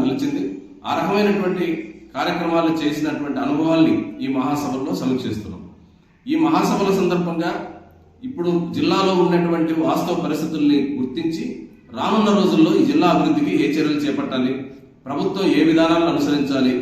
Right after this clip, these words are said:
అనే దాన్ని రూపొందించడంతో పాటు, ప్రభుత్వం ఆ విధానాలను అమలు చేయడానికి అవసరమైన ఉద్యమాల్ని కూడా ఈ మహాసభల్లో చర్చించి రూపొందించబోతున్నాం. ముఖ్యంగా జిల్లాలో నీటిపారుదలకు సంబంధించినటువంటి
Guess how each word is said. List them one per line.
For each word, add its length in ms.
అనే 240
దాన్ని 180
రూపొందించడంతో 800
పాటు, 220
ప్రభుత్వం 420
ఆ 120
విధానాలను 460
అమలు 240
చేయడానికి 320
అవసరమైన 480
ఉద్యమాల్ని 460
కూడా 160
ఈ 160
మహాసభల్లో 640
చర్చించి 440
రూపొందించబోతున్నాం. 800
ముఖ్యంగా 440
జిల్లాలో 380
నీటిపారుదలకు 760
సంబంధించినటువంటి 1000